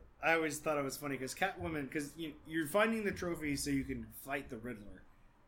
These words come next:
And what's so funny is, like, you actually rescue Catwoman before you actually need to get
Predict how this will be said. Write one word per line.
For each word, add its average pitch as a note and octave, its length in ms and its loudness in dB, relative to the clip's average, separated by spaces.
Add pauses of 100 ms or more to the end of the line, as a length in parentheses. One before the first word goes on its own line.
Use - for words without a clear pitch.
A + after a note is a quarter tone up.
(540)
And C#3+ 160 0
what's C#3 180 -2
so C#3 60 -6
funny C4 300 2
is, G3 100 4
like, C#3+ 220 2
you F3+ 100 6
actually A3+ 300 2
rescue E3+ 280 0
Catwoman D#3 540 -4
before E3 320 -4
you D3 200 -2
actually C#3 260 -6
need C3+ 160 -4
to C3 80 -8
get A#2 260 -8